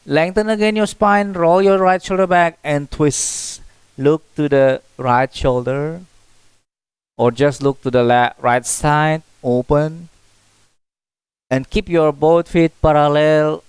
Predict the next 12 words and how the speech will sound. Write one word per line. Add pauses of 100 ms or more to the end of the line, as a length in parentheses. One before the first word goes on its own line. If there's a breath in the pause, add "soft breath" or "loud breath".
press
down
to
the
floor. (1200)
Internally
rotate
your
thighs,
extend
your
spine.